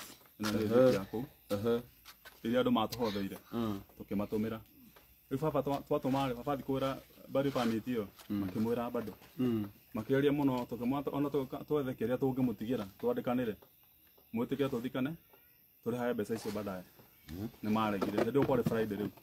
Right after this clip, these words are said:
Speaker 1: Tũgeretie njĩra ciothe ikaringa ihiga. Rĩu tondũ andũ nĩ, rĩu Saturday kĩroko andũ nĩ magĩkorwo makinya rĩ, eh, na, na irima anake nĩ matũ-, nĩ matũteithĩtie kwenja rĩ.
Speaker 2: Mm.
Speaker 1: Tũkĩona rĩu hatirĩ ũndũ ũngĩ, no tũthikire mũramba.
Speaker 2: Mm.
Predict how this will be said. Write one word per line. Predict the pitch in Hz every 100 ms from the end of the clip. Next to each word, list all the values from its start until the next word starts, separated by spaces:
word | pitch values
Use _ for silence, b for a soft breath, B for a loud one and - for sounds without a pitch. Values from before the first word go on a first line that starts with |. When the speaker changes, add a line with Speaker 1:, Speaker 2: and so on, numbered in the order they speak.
| - B B B B B B
Speaker 1:
Tũgeretie | - 131 123 131
njĩra | 127 123
ciothe | 120 123 117 110
ikaringa | 113 101 98 104
ihiga. | 101 95 - - _ - _ - _ _
Rĩu | 127
tondũ | 127 139
andũ | 147 139
nĩ, | 139 - - - 123
rĩu | 135 135
Saturday | - 131 123
kĩroko | 127 127 117
andũ | 120
nĩ | 110
magĩkorwo | 120 120 117 117
makinya | 120 117 117 107 107
rĩ, | - _ _ - - _ _ _ -
eh, | 110 113
na, | 117
na | 113
irima | 120 127 127
anake | 117 117 123
nĩ | 117
matũ-, | 110 107
nĩ | - 120
matũteithĩtie | 123 110 110 110 113 117
kwenja | 123 113 107
rĩ. | 98 98 -
Speaker 2:
Mm. | 110 101 101 - - _ -
Speaker 1:
Tũkĩona | 110 120 127
rĩu | 127
hatirĩ | 117 120 107
ũndũ | 104 104
ũngĩ, | 90 - _ - - -
no | 113
tũthikire | 110 101 104 110
mũramba. | 104 113 101 - - -
Speaker 2:
Mm. | 131 113 104